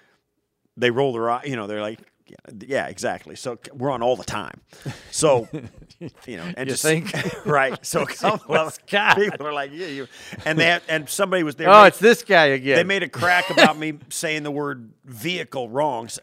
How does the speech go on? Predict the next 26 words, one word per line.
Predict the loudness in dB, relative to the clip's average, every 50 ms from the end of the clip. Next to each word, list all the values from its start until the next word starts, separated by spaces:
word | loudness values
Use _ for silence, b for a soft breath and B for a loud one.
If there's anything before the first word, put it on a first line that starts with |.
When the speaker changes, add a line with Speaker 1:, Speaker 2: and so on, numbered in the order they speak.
| -2 -2
Speaker 2:
That's | -2 -2
Speaker 1:
he | 0
says | 0 2
Speaker 2:
right. | 2 2 0 -2
Speaker 1:
vehicle. | -8 -12 -8 -6 -6 -4 -4 -6 -8 -8 -10 -12 -8 -6
Speaker 2:
Yeah, | -4 -2 -2
right, | 0 0 0 0 0
right. | 0 0
Speaker 1:
Right. | 0 0 -2 -4
So, | -2 0 0 0 0 -2 -6 -14 _ _ _ _ _
uh, | -16 -16 -16 _ -20 _ _ _ _ -8
Speaker 2:
That's | -6 -6 -6 -4
the | -6 -6
Kansas | -4 -2 -4 -4 -4 -4 -4 -4
Speaker 1:
a |
lot | 0 4 4 4 4 2
Speaker 2:
in | -4
Speaker 1:
of, | -2
Speaker 2:
you. | 0
Speaker 1:
well, | 0 2 2
a |
lot | 2 2 2 2
of | 0
people | -2 -6 -6 -4
don't | -2 -2 -2 -2 -2
know | -2 -2 -2 -2 -2 -4 -8 -12